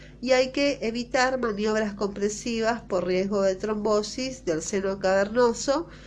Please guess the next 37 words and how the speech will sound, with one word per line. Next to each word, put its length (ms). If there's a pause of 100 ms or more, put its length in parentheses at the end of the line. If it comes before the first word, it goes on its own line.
(160)
y 80
eventualmente 880
tratamiento 720
quirúrgico. 880 (920)
Eso 220
es 140
todo 320
con 180
respecto 400
a 40
foliculosis. 1120 (380)
Y 60
ahora 240
sí, 260
la 160
última, 720
que 100
son 220
las 180
infecciones 560
por 320
mordeduras. 1080 (500)
Bueno, 320
las 140
características 840
de 60
una 100
infección 460
por 160
mordedura, 640
tenemos 420
mordedura 500
de 120
perro 600
o 40
mordedura 580
humana, 460